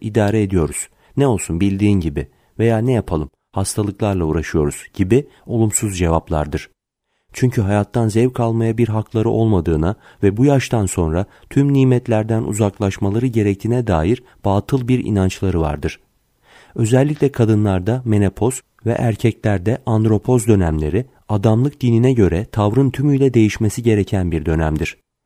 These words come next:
Bu döneme girmiş olan birçok insan tüm güzellikleri terk eder.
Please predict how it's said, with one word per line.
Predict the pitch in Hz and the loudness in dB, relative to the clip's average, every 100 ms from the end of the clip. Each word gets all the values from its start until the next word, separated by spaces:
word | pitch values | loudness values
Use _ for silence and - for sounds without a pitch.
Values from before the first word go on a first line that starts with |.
| _ _ - | _ _ -8
Bu | 123 | 4
döneme | 127 120 123 | 6 6 4
girmiş | 123 110 113 131 | 2 2 2 0
olan | 117 104 82 | 0 0 0
birçok | 123 127 107 - | -2 -2 -4 -2
insan | 85 - 110 117 | -4 -2 -2 -2
tüm | - 131 | -2 0
güzellikleri | 123 107 104 104 - 107 | 0 0 0 0 -4 -4
terk | 110 110 92 - | -2 -2 -2 -4
eder. | 76 78 | -6 -6